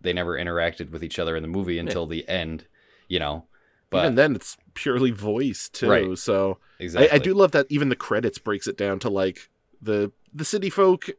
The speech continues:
Speaker 3: and, uh, you know, all of Christoph's people. Like, they're just two separate casts, basically.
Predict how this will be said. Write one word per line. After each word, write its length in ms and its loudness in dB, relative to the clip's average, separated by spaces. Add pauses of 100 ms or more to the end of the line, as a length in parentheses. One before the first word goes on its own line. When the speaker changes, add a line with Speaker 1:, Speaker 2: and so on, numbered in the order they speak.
Speaker 3:
and, 560 2 (400)
uh, 500 6
you 100 2
know, 200 2
all 240 2
of 80 -8
Christoph's 560 -2
people. 420 -4
Like, 260 -2 (300)
they're 140 4
just 240 -2 (240)
two 200 -4
separate 480 0 (180)
casts, 560 -6
basically. 580 -8